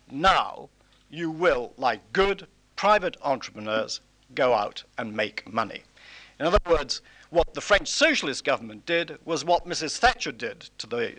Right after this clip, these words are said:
nationalized sector, changed the logic and the objectives and the mission of the public sector, what it might be called, in fact,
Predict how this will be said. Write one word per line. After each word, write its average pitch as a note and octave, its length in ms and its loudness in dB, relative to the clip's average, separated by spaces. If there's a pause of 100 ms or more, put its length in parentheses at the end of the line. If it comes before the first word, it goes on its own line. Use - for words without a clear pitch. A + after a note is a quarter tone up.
nationalized A#2+ 600 -2
sector, B2 400 -4 (840)
changed F#3+ 480 2
the D#3+ 100 2
logic D3 640 0 (300)
and D3 180 0
the C3 100 -2
objectives - 840 -2 (160)
and B2+ 200 -4
the A2+ 80 -12
mission C#3+ 500 0 (340)
of C#3 200 0
the - 100 -8
public A2+ 360 -6
sector, - 380 -8 (1160)
what D3+ 160 2
it C#3+ 80 -8
might F#3+ 200 4
be B2+ 80 -16
called, A#2 280 -10
in A#2+ 100 -12
fact, - 360 -4